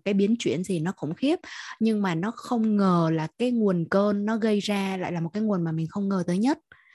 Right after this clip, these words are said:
Ờ, thì đấy cũng là một cái bài học. Thì, ờ, đợt đấy hình như chị cũng có chia sẻ với Dương. Ừ, chắc chắn là có chia sẻ với Dương. Thì, ừm, chị bây giờ không nhớ cụ thể là tháng nào nữa.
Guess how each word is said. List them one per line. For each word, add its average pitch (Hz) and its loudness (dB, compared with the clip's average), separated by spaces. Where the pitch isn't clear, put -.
Ờ, 170 4
thì 185 4
đấy 180 4
cũng 190 -2
là 180 2
một 165 0
cái 196 0
bài 190 2
học. 156 -6
Thì, 185 6
ờ, 165 2
đợt 190 6
đấy 170 8
hình 202 6
như 190 8
chị - 0
cũng - -4
có 185 2
chia 196 -2
sẻ 139 -2
với 180 4
Dương. 202 6
Ừ, 160 4
chắc 240 -2
chắn 175 -2
là 208 0
có 190 -2
chia 190 -4
sẻ 151 -4
với 165 -2
Dương. 202 2
Thì, 180 2
ừm, 170 0
chị 175 -2
bây 226 8
giờ 226 6
không 262 2
nhớ 226 6
cụ - -2
thể 165 0
là 175 -2
tháng 175 -4
nào 190 2
nữa. 156 0